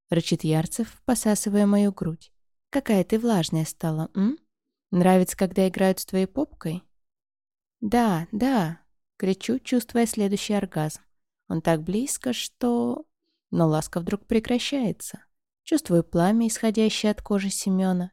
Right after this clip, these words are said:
и сверху на меня обрушивается лев. "Сейчас мы откроем тебе новый мир, мышка", —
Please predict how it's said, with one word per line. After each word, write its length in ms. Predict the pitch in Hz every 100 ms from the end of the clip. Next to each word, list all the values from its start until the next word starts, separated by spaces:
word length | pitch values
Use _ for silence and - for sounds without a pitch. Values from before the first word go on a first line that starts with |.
| _
и 80 | 185
сверху 440 | - 160 160 180
на 100 | 175
меня 320 | 180 185 190
обрушивается 720 | 190 196 190 - 196 196 -
лев. 460 | 233 240 - - _ _ _ _ _ _ _ _ _ _
"Сейчас 360 | - 311 294 269
мы 140 | 240
откроем 420 | 226 - 170 196 220
тебе 240 | 220 190
новый 260 | 175 175 196
мир, 240 | 214 269
мышка", — 520 | 180 156 - - 175